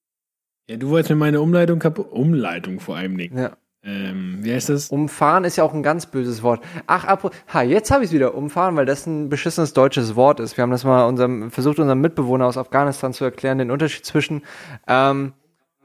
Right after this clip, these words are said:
Speaker 1: Umfahren und umfahren, das ist großartig.
Speaker 2: Ganz, ganz kurzer Shoutout an, an, äh, den Timfluencer, der mir grad schreibt, „Hi Ivi, Jacqueline hier.“ <laughs> Finde ich.
Speaker 1: Jacqueline?
Speaker 2: Jacqueline. Ist egal. Ähm,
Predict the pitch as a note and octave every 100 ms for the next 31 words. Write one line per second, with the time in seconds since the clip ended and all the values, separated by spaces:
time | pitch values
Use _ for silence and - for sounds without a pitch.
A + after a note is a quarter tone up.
0 | - D3+ E3 E3+ E3 F3 C#3 C3 D3 D#3
1 | A2+ A#2+ C#3+ - - D3+ E3+ E3+ C#3 C#3
2 | D3 D3+ D3+ C#3+ B2+ C#3+ C#3+ C#3+ C#3 A#2+
3 | - B2 C3 - - A2 A#2+ B2 G#2+ B2
4 | B2 B2 A2+ B2+ B2+ - E3 - C3+ A#2+
5 | B2+ C3+ B2 B2 B2+ A#2+ - - B2+ B2
6 | B2+ C3 C3+ C3 C#3 C#3 C3 B2+ C3+ D3
7 | C3+ A#2+ B2 B2 - - A#2 C3+ A#2 -
8 | C3 C3+ A2 _ - B2+ F3+ - - C3
9 | A#2 C#3+ D#3 D3+ C3 C3+ F3 C4+ B2 C3+
10 | B2 D#3+ D#3+ - C3+ D#3+ A#2+ G#2+ - B2
11 | - D#3+ E3+ F3 F3